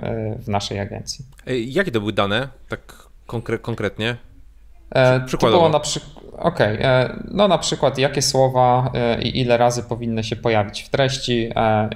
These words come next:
Speaker 1: ile na przykład, e, obrazków powinna mieć treść, czy, e, jaka powinna być, e, długość, e, danego kontentu, żeby miał szansę rankować na odpowiednie słowa kluczowe.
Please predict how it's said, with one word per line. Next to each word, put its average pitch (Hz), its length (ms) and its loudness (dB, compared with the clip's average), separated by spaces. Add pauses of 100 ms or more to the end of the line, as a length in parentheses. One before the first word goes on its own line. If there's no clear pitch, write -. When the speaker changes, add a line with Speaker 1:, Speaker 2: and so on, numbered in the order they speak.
(120)
Speaker 1:
ile 123 240 0
na 107 100 -2
przykład, 107 600 0 (100)
e, 110 180 0
obrazków 127 540 -2
powinna 123 400 -2
mieć 117 260 -6
treść, - 420 -2
czy, 113 300 0 (400)
e, 110 180 2
jaka 120 240 0
powinna 117 400 -2
być, 110 260 -6
e, 113 340 0
długość, 117 680 -2
e, 110 640 -2
danego 117 460 0
kontentu, 139 680 0
żeby 117 280 -2
miał 110 200 0
szansę 110 380 -2
rankować 107 560 -2
na 101 300 -4
odpowiednie 107 580 -6
słowa 101 320 -4
kluczowe. 98 460 -6